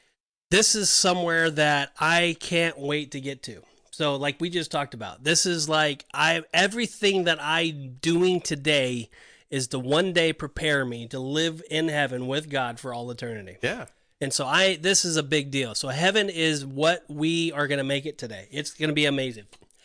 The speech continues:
Speaker 1: It's unbelievable. So if we're listening to this, we should always keep our focus in on heaven. We wanna know that one day when we die, we will be with Jesus for all eternity in heaven. And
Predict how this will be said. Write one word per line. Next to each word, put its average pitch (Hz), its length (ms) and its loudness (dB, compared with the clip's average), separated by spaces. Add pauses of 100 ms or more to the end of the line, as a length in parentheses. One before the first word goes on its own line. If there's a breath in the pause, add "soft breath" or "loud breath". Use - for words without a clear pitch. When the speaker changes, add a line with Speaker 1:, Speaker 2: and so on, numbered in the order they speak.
(180 soft breath)
Speaker 1:
It's 131 200 -4
unbelievable. 143 640 0
So - 140 -6
if 127 100 -8
we're 147 100 0
listening 175 500 0
to 160 80 -2
this, 160 300 0 (400 loud breath)
we 156 140 2
should 151 220 2
always 151 420 2
keep - 260 -6
our 135 100 -2
focus 139 580 -4
in 139 240 -4
on 127 260 -8
heaven. 113 340 -10
We 131 140 -6
wanna 139 300 -2
know 143 300 0
that 123 200 -2
one 175 340 0
day 165 180 0
when 143 200 -2
we 156 160 -4
die, 120 460 -6 (460 soft breath)
we 151 280 2
will 170 240 0
be 151 200 -2
with 139 220 -6
Jesus 120 460 -6
for 120 180 -12
all 135 300 -4
eternity 123 760 -8
in 156 240 0
heaven. 120 480 -4 (420 loud breath)
And 123 460 -6